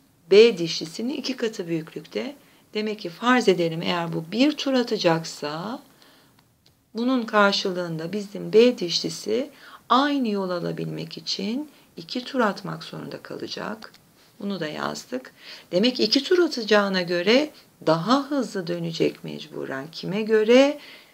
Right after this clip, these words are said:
C'ye göre daha hızlı dönmüş olacak.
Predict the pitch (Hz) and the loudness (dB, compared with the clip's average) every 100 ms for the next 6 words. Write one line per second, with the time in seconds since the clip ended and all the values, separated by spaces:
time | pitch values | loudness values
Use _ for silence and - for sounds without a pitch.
0 | _ - 180 175 196 214 170 151 147 160 | _ -2 2 4 6 8 6 2 -4 -6
1 | 196 202 214 220 214 214 233 214 208 214 | -8 -6 -6 -4 -4 -4 -4 -4 -4 -4
2 | 220 | -4